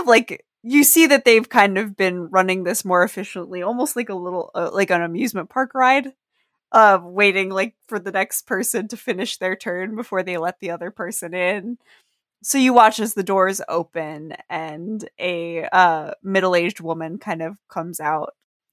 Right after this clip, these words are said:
holding some candles and incense that she brought in and kind of placing them back in, like, a, a pack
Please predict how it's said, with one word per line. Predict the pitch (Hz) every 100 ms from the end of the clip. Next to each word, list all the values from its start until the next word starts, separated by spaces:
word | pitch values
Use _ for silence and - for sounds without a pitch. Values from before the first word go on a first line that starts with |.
| _
holding | - 214 202 190
some | - 185
candles | - 196 175 175 175 170
and | 165
incense | 165 180 - 170 190 - -
that | 165
she | - 180
brought | - 165 156
in | 170 165 185 220 214 _ 233
and | 190
kind | - 175
of | -
placing | - 180 - 175
them | 170 165
back | 165 151 190 175
in, | 180 170 160
like, | 165 160 - _
a, | 160 170 202 - _ _ _ _
a | -
pack | - - 165 - _